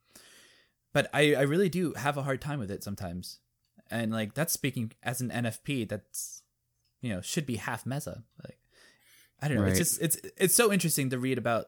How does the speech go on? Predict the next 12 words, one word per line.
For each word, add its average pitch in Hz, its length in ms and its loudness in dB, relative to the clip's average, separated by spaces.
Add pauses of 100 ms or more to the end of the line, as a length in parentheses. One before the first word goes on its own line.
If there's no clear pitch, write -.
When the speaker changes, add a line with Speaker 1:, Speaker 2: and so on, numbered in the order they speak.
(120)
Speaker 1:
Einstein 120 540 0
and 104 180 -4
about 101 260 -2
how 113 180 0
he 104 100 -6
thought 165 420 2 (180)
and 117 140 -4
how 113 120 0
he 107 120 -6
worked. 143 440 -2 (840)
It's - 140 -2
cool. 110 320 -2